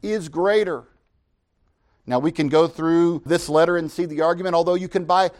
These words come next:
inference, as you read through the Scriptures, you will understand this. What do we know about the Levitical priesthood? They ran through these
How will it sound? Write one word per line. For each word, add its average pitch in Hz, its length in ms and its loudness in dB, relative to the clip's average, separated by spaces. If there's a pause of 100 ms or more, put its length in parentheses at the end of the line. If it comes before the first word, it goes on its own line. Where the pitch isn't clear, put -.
(160)
inference, 170 480 -4
as 156 140 -2
you 175 120 -6
read 190 260 -4
through 202 120 -6
the 190 80 0
Scriptures, 180 520 -4
you 180 100 -10
will 170 140 -2
understand 143 580 -6
this. 104 560 -20 (560)
What - 80 -4
do 190 80 2
we 196 80 4
know 180 160 4
about 175 240 2
the 170 80 -14
Levitical 180 340 -2
priesthood? 160 680 -4 (920)
They 123 120 -8
ran 151 300 -4
through 156 280 -6
these 147 320 -8